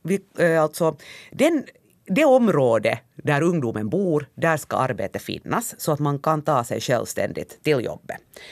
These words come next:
Men finns det någon som har ett, ett jobb som är tillräckligt krävande eller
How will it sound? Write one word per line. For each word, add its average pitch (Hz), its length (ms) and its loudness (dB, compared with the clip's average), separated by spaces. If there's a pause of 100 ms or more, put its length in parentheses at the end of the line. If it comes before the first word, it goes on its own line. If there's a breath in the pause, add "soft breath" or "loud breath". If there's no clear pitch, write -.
(280 loud breath)
Men 269 520 2 (800)
finns 294 440 -2
det 220 100 0
någon 185 260 2
som 143 240 -2
har 127 200 0
ett, 113 120 -4 (220)
ett - 240 -6
jobb 233 360 0
som 123 220 -4
är 117 60 -2
tillräckligt 123 580 -4 (240)
krävande 135 720 0
eller 127 280 -2